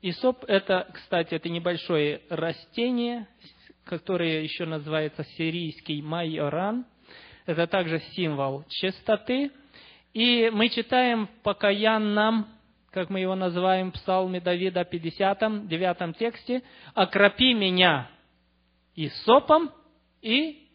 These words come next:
буду чист». <clears throat>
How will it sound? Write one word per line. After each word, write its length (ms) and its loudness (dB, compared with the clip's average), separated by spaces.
буду 420 4
чист». 360 -6
<clears throat> 60 -10